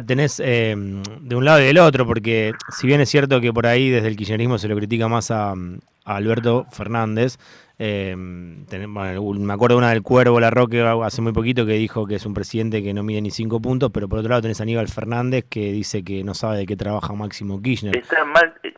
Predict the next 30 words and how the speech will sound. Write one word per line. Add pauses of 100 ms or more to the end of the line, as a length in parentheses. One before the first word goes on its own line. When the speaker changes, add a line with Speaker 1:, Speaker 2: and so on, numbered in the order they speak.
Speaker 2:
está
mal
de, (240)
de
donde (120)
sea, (440)
dije
Alberto,
porque
la
máxima
autoridad, (840)
y
yo, (180)
a
ver, (1080)
tengo
unos
cuantos
años
de
política,
Speaker 1:
Sí,
sí,
sí.
Speaker 2:
y
no
recuerdo
una
situación